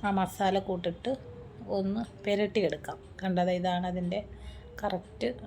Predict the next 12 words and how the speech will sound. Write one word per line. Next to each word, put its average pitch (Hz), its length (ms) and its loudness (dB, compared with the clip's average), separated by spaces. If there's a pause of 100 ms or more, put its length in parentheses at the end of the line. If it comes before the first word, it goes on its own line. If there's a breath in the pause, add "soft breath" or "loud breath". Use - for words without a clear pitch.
(120)
ഇത് 170 120 -2 (480)
മാറ്റി 190 300 0 (120)
വെച്ചിട്ടുണ്ട്. - 480 -8 (540 loud breath)
ഈ 226 200 4
ഓയിലിൽ 196 420 4
തന്നെ 180 160 2 (100)
നമുക്ക് 180 300 0 (300)
നേരത്തെ 208 280 0
നമ്മൾ 196 160 2 (120)
നാ-, 190 100 0 (400)
തയ്യാറാക്കി 185 420 6
വെച്ചേക്കുന്ന 175 460 -2